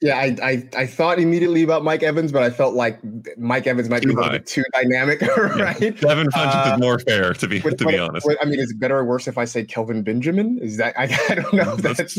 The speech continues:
Speaker 2: not good either.
Speaker 1: I was gonna say, I don't know if that's better or worse if I, if I went that direction with it. But yeah, I just, I got the feeling that he's gonna be, you know what I, what I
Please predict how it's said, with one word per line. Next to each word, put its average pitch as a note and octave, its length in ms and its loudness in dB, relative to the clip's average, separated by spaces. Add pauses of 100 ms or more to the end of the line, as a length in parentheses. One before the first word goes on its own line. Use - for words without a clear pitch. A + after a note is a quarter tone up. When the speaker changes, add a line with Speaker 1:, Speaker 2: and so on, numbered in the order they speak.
(140)
Speaker 2:
not B2 340 0
good A2+ 240 2
either. E3 400 0 (220)
Speaker 1:
I E3 60 0
was E3+ 80 4
gonna D#3 100 2
say, D#3 160 0
I - 20 4
don't D#3+ 120 2
know D#3+ 80 4
if D3 80 0
that's C#3 160 0
better B2+ 300 2
or A2+ 80 2
worse G#2+ 360 0
if A#2+ 160 -4
I, G2+ 200 0
if A2+ 180 -4
I G#2+ 80 2
went G#2+ 220 -2
that G2+ 140 0
direction G2 420 -4
with F#2 140 -4
it. F#2 140 -4
But G2+ 240 -2
yeah, A2 260 0
I B2 80 0
just, B2+ 300 -2
I C#3 100 0
got D3+ 240 0
the E3+ 60 -2
feeling C#3+ 360 0
that B2 120 0
he's D3 300 0
gonna D#3 160 2
be, C#3 200 2 (220)
you D#3 80 2
know F#3+ 140 4
what E3 200 2
I, C3+ 200 2
what C3 160 2
I A2 240 0